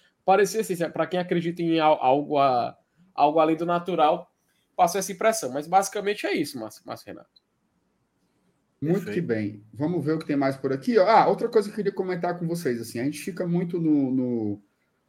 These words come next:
Speaker 2: é, na parte mais dura, né, do jogo, mas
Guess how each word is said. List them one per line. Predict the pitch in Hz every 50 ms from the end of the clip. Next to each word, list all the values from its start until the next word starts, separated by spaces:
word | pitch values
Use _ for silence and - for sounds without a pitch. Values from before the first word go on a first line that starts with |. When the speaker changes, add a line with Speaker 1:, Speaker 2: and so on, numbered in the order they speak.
| _ _ _ _ _ _ _
Speaker 2:
é, | 120 123 123 123 123
na | 131 135 135
parte | 135 - 151 156 165 - 160
mais | 156 151 151 139 120 113
dura, | 107 113 139 190 214 196 151 135
né, | 127 147 160
do | 170 139 127
jogo, | 110 107 120 143 180 208 202 170 151 135
mas | 135 143 147 156 175 202 202 - - -